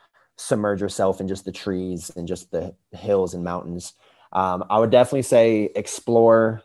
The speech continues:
the mountains if you can. Uh, Boulder, Colorado is also just a great town to just go and just kind of experience. Uh, it's more of a college town, but it definitely has that smaller town type of vibe to it.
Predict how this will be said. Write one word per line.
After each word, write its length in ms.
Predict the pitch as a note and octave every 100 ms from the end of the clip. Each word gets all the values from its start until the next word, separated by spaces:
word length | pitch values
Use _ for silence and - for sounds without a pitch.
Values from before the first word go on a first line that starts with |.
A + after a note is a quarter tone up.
| _
the 60 | A2
mountains 340 | G#2+ A2+ A2+ -
if 60 |
you 80 | A#2
can. 540 | - A2 G2+ G#2+ A#2 _ _ _ _ _ _
Uh, 420 | - F#2 F2+ F2 - - _ _ _ _ _ _ _ D3 - _ C#3
Boulder, 760 | A#2+ A#2+ A#2+ C3 C3 C#3 - _ _ -
Colorado 600 | C3+ C3+ C3+ C3+ C3+ C3
is 100 | A2
also 380 | G#2+ - A2+ G2+
just 180 | G2+ G#2+
a 40 |
great 320 | G2 G2+ F2+
town 360 | - F2+ F#2 F#2
to 240 | F2 F2 - _ _
just 180 | G#2 -
go 200 | G2 G2
and 220 | G2 F#2
just 120 | G2
kind 160 | - F#2+
of 80 | F2
experience. 800 | - - F#2 F#2+ G2+ - - -
Uh, 220 | F2+ F2+
it's 160 | F2+ -
more 200 | A2+ G#2+
of 100 | G2+
a 360 | G2 F#2+ E2 - _ _ _ _ _ _
college 460 | - B2+ B2 B2 -
town, 540 | D3 C#3+ D#3 D#3+ A#2
but 120 | A2+
it 100 | A2
definitely 300 | G2 A2+ A#2+
has 240 | A2+ G#2+ G#2
that 280 | G2+ - -
smaller 480 | - A#2+ G2+ G2
town 300 | F#2+ G2+ F#2
type 340 | F2+ G2 F2+ F2+
of 300 | F2+ E2+ D#2+ _ _ _ _ A2+ -
vibe 380 | B2+ G#2 F2+ F2
to 200 | F#2+ D#2+
it. 200 | D#2+ -